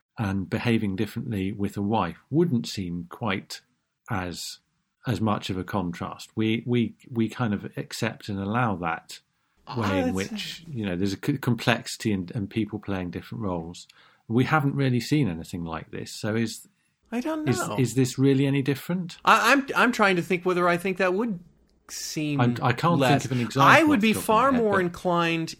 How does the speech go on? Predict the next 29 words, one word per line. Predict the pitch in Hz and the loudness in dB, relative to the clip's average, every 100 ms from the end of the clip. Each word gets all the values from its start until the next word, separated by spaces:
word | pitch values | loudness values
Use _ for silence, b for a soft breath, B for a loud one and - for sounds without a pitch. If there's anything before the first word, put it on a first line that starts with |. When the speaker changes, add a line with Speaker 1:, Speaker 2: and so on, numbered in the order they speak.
| - | -6
Speaker 2:
i-, | |
in | 151 160 160 | -4 -2 -4
the | |
case | 156 - 165 160 - | -4 -4 -2 -2 -2
of | 139 123 | -4 -2
a, | 113 - | -2 -4
if | 123 | -6
it | 143 | -4
were | 123 | 0
a | 117 | 0
male | 113 123 139 160 175 | 0 0 -2 -4 -8
sidekick, | - - 147 160 143 104 107 - B B B | -10 -2 0 0 -4 -8 -8 -12 B B B
I | - 135 151 | -2 0 2
can | 147 | -2
absolutely | 139 131 139 127 - 123 123 175 247 - 131 117 | -2 -2 -4 -6 -4 -4 -2 0 -2 -2 -4 -4
see | - 135 120 117 117 117 b b b | -4 -2 0 0 -4 -8 b b b
the | - 120 123 | -8 -4 -2
whole | 127 143 131 | 0 2 2
storylines | 127 - 151 139 131 123 120 120 117 117 113 - - | -2 -4 -2 0 0 0 -2 -2 -2 -4 -6 -10 -10
of | 120 117 120 110 _ _ | -2 0 -2 -6 _ _
the | - 120 | -4 0
male | 120 131 127 | 0 0 -2
sidekick | - 139 120 113 - 120 - _ - 98 | -2 0 2 0 -2 -4 -4 _ -20 -4
gets | 120 120 - | -2 -2 -4
a | |
girlfriend | 92 120 127 131 - 120 110 104 104 104 - b b b - | -4 0 0 0 -2 -2 0 0 -2 -4 -10 b b b -4
and | 135 120 113 110 107 107 107 - _ _ _ _ - | 0 2 4 2 0 -2 -4 -8 _ _ _ _ -4
it | 135 135 - _ _ - | -4 -4 -8 _ _ -16
draws, | 110 110 127 123 120 113 110 - - | -8 -4 -2 0 -2 -4 -6 -8 -10